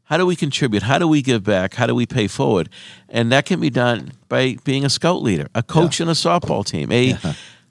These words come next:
Speaker 1: being involved in your P T O, uh, helping at the shelter. I mean, there's a million ways to do it. You don't have to be a general in the service to give back and be responsible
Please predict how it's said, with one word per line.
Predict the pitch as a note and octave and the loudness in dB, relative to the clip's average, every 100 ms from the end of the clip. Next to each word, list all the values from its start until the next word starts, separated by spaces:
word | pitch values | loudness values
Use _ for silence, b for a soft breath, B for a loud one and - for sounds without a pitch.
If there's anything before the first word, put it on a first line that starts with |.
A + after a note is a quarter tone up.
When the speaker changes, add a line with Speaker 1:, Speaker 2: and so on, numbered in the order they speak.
| _ _ - A2+ | _ _ -10 0
Speaker 1:
being | C#3+ D#3 | 2 4
involved | D3+ D#3 | 4 2
in | D#3 | 2
your | D3+ | 0
P | F3 E3+ | 2 0
T | - E3 E3+ | 0 0 2
O, | F3 B2 F#2+ | 4 2 0
uh, | A2+ A#2 | 0 2
helping | D3 D3 D#3 D3 | 2 2 2 0
at | - | 0
the | C#3 | -2
shelter. | - D#3 E3 - A2+ | 2 2 2 -2 -2
I | C3+ | 0
mean, | D3 | 2
there's | D3+ C#3 | 2 2
a | |
million | C3 D#3 F#3+ F#3 | 2 4 4 4
ways | E3+ C#3+ | 4 2
to | A#2+ | 0
do | F#2 F3+ | 0 0
it. | C3 | 2
You | |
don't | A#2 | 0
have | D3+ | 0
to | D#3 | -2
be | B2+ | -2
a | G2 | -2
general | D#2+ G#2+ C3 E2+ D#2+ b b - | 0 0 0 -4 -6 b b -6
in | A#2 | -2
the | F#2+ | 0
service | - G#3+ D3+ C#2+ | 2 2 2 -2
to | - F2+ | -2 0
give | G2+ D#2 | 0 0
back | G2 G#2 G#2 | -2 -2 -4
and | D#2+ | -4
be | E2+ | -2
responsible | D#2 - F2+ F#2+ - C2 A#1+ | -4 -4 -2 -2 -4 -8 -12